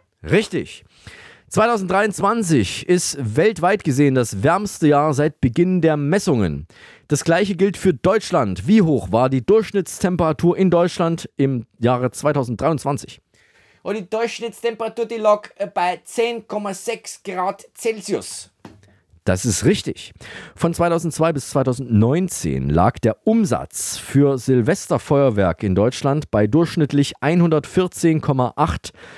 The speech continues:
Speaker 1: Millionen Euro pro Jahr. Dann waren zwei sehr dünne Jahre wegen Pandemie, also zwa-, im Jahr zwanzig zwanzig und zwanzig einundzwanzig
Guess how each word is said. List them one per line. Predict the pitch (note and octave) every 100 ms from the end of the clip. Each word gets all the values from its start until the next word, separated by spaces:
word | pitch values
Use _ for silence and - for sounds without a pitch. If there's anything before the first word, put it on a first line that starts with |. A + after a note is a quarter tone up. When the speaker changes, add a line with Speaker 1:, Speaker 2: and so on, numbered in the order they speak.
| -
Speaker 1:
Millionen | - A#2 B2 B2 C#3 C3+ C3+ C#3 -
Euro | G#2 A#2 G#2 G2 F#2 - _ _
pro | - G2
Jahr. | F2+ D2+ C#2+ _ _ - - - -
Dann | G#2+ F#3
waren | F3 D3
zwei | B2+ B2+
sehr | A2+ A#2
dünne | E2+ E3 F3+
Jahre | C#3+ C3 C#3+ C3+
wegen | B2+ A#2 G#2
Pandemie, | A#2 B2 A2 G2+ B2+ D#3+
also | G2+ F2+
zwa-, | - F2+
im | G2
Jahr | G2 F#2+
zwanzig | A2 G#2 -
zwanzig | A2 B2 A2+
und |
zwanzig | F#2+ G2+ G2
einundzwanzig | A2+ B2 A#2+ A2 A2 G#2+